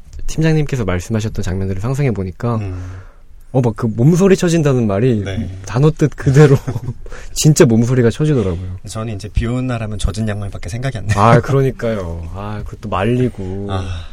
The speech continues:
Speaker 1: 아, 그런 모습도 상상이 돼서
Speaker 2: 음.
Speaker 1: 지난주에 저희가 완패를 했는데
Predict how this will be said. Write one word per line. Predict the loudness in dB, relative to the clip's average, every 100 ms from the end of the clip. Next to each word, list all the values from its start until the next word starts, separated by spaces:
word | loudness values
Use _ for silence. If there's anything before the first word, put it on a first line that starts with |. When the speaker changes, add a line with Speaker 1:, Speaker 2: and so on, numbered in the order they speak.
| -16 -18 -18 -14
Speaker 1:
아, | -10 -8 -8 -10 -12
그런 | -12 -10 -10
모습도 | -12 -16 -14
상상이 | -12 -12 -10 -12
돼서 | -14 -12 -12 -12 -12
Speaker 2:
음. | -12 -12 -14 -16 -18
Speaker 1:
지난주에 | -12 -6 -4 -6
저희가 | -6 -6
완패를 | -6 -8 -6 -6
했는데 | -6 -6 -8 -8